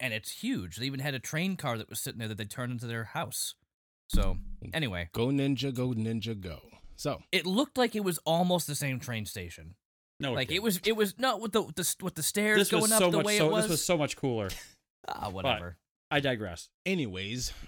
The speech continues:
Speaker 1: You should.
Speaker 2: so back in the Batcave, we find out why, to Chuck's point, Batman was staring at everything so intently. He has a pair of contact glasses that's basically sending a video recording of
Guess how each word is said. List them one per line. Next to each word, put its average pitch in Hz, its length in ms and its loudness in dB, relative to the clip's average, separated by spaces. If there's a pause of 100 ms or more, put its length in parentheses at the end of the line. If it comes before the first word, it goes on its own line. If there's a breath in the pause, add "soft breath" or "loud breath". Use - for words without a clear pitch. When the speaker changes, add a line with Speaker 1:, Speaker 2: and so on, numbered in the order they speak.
(100)
Speaker 1:
You 113 80 -12
should. 156 220 -4
Speaker 2:
so 151 120 2
back 156 240 0
in 151 60 -2
the 127 80 -2
Batcave, 127 540 -4
we 127 60 -4
find 139 300 0
out 131 200 0
why, 113 400 -4
to - 80 -14
Chuck's 127 260 -6
point, 127 380 -4
Batman 117 360 -2
was 95 120 -6
staring 127 340 -4
at 113 60 -4
everything 104 360 -6
so 113 240 -6
intently. 101 600 -6 (400 loud breath)
He 202 80 -2
has 233 100 0
a 254 60 -2
pair 247 220 -2
of 170 100 -4
contact 165 640 -4
glasses 113 460 -4
that's 117 200 -6
basically 147 420 0
sending 143 320 -2
a 120 60 -2
video 147 400 2
recording 127 560 -4
of 113 120 -10